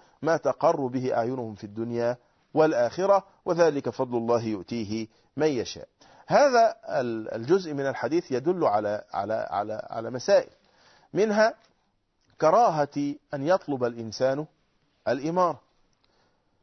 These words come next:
ولو كان متأهلا له. نعم، ولو كان متأهلا له. ومنهم من حمل ذلك على التحريم، أي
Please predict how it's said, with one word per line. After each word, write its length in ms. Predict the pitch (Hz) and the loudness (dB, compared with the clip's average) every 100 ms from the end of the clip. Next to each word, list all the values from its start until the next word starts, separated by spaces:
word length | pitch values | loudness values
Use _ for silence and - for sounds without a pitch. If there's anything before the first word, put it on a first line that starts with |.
| _ _ _ _ _ _ 139 | _ _ _ _ _ _ 2
ولو 240 | 185 220 | 4 6
كان 340 | 233 247 240 | 6 4 4
متأهلا 640 | 220 214 202 185 180 226 220 | 2 2 4 4 2 0 0
له. 340 | 226 240 135 - - | 2 2 0 -12 -2
نعم، 380 | 147 175 131 | 0 0 -4
ولو 240 | 113 123 110 | -2 0 0
كان 360 | 139 151 151 | 2 2 2
متأهلا 540 | 113 104 95 80 131 156 | -2 -6 -8 -6 -4 -4
له. 240 | 156 151 - _ _ _ _ _ _ _ _ _ _ _ _ _ _ _ _ _ _ _ _ 127 | -2 -4 -6 _ _ _ _ _ _ _ _ _ _ _ _ _ _ _ _ _ _ _ _ -2
ومنهم 500 | 160 240 233 254 302 _ _ _ _ - | 0 2 2 2 0 _ _ _ _ -8
من 140 | 120 | -8
حمل 380 | 120 - 208 156 | -4 -2 0 0
ذلك 440 | 127 123 120 165 131 | 0 0 0 0 2
على 240 | 117 156 | 2 2
التحريم، 520 | 135 - - 175 151 - _ _ _ _ _ _ _ _ _ - | 0 -6 -6 -6 -8 -14 _ _ _ _ _ _ _ _ _ -4
أي 300 | 107 151 202 | 2 2 0